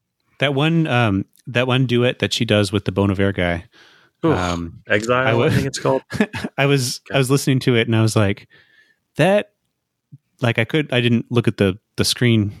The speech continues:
Speaker 1: or the, the thing that was happening. It's like, "That kinda sounds like the Bon Iver guy," but
Speaker 2: <laughs>
Speaker 1: it's like, you can hear him. It's not just, like, kind of, like, mushy,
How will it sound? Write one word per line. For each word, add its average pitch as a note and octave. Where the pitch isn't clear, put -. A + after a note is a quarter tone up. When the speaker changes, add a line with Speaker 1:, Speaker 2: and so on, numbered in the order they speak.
Speaker 1:
or A2
the, G2+
the G#2
thing B2+
that A#2
was G#2+
happening. G#2+
It's G2
like, G2
"That C#3
kinda A#3+
sounds C#4
like B3+
the F3
Bon G3+
Iver F#3+
guy," E3
but B2+
Speaker 2:
<laughs> -
Speaker 1:
it's -
like, C#3
you D3+
can C#3+
hear F#3
him. F#2
It's -
not B2+
just, A#2
like, G#2
kind A#2+
of, G#2+
like, G2
mushy, A2